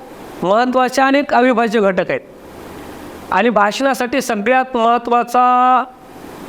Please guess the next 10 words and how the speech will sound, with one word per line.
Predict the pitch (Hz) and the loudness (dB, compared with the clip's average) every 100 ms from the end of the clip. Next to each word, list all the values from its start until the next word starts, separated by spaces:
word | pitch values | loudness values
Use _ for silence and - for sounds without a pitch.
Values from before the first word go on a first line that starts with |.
| - - | -2 2
आहे | 208 226 | 4 4
ते | 233 | 2
मन, | 214 214 170 214 - - - - - - | 4 2 2 -4 -10 -20 -20 -18 -4 0
कारण | 214 240 247 | 2 4 4
भाषणाचा | 196 185 - 220 214 226 226 | 4 2 2 0 2 2 2
जन्म | 202 202 208 | 2 0 2
मुळात | 214 226 196 190 190 202 214 214 - | 2 2 2 2 4 4 2 0 -2
मनाच्या | 175 180 196 196 190 214 214 | 0 2 2 0 0 2 2
गाभाऱ्यात | 190 185 196 175 175 202 202 | 2 2 2 2 2 2 0
होतो. | 196 202 214 170 | -2 2 2 2